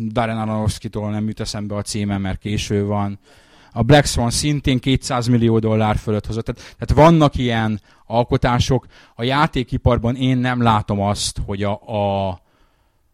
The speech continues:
a kassza siker, nagyon sok milliós eladású videójáték. Ott van aztán a Heavy Rain, ami szintén jó eladásokat produkált, de ő is inkább egy, ö, izgalmas krimi,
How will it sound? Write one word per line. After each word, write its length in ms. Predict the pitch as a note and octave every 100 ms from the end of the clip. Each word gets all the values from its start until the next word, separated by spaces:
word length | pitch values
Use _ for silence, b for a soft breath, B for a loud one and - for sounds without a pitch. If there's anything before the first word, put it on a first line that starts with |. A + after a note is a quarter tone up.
| _ _
a 140 | - -
kassza 440 | D3 D3 - C#3
siker, 680 | B2 - A#2 B2 G#2 G2+ G#2
nagyon 380 | F2+ A#2+ C3 B2+
sok 280 | A2+ A2+ -
milliós 480 | G#2+ G#2 G2+ A2 A2
eladású 540 | G2 G2 G2 F#2+ G2
videójáték. 920 | F#2+ G#2 G2+ G2 F#2+ F#2 - G2 F#2 -
Ott 160 | E3
van 120 | - C#3+
aztán 240 | - C3
a 60 | B2
Heavy 320 | C3 B2 A#2
Rain, 200 | A2 G#2+
ami 140 | A2+
szintén 500 | A2 C#3+ C#3 B2 A2
jó 160 | G#2+ A2+
eladásokat 640 | A2 G#2+ G#2 - A2 G#2
produkált, 720 | - G#2+ G#2 - A2 A#2 B2+ - B B B B B B
de 400 | A#2+ C#3+ C3+ C3
ő 160 | D#3+ E3+
is 240 | F3 -
inkább 600 | D#3 E3 D3 D3 B2+ B2
egy, 440 | B2 A#2+ A#2 A2 A2+
ö, 300 | A2+ A2+ A2+ G#2+ - _ _ _ _
izgalmas 540 | - E3+ F3 D#3 D3 -
krimi, 440 | D#3+ C3+ B2